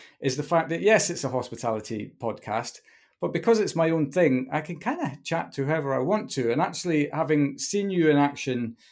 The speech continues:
in the, the wonderful collaboration Global that we're, we've both, uh, a part of, and the energy that you bring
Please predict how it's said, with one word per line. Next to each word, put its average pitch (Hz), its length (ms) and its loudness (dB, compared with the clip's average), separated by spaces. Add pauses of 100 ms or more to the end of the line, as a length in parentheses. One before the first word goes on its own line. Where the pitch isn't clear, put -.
(240)
in 127 400 2
the, 131 220 -4
the 127 100 -4
wonderful 143 340 0
collaboration 120 600 -2
Global 127 440 -2
that 117 140 -8
we're, 117 200 -4
we've 113 280 -12
both, 117 240 -10 (200)
uh, 120 200 -6
a 127 60 -12
part 123 400 -4
of, - 320 -10 (640)
and 170 440 4 (300)
the 143 240 2
energy 151 460 4
that 135 200 0
you 127 200 -2
bring 123 420 -4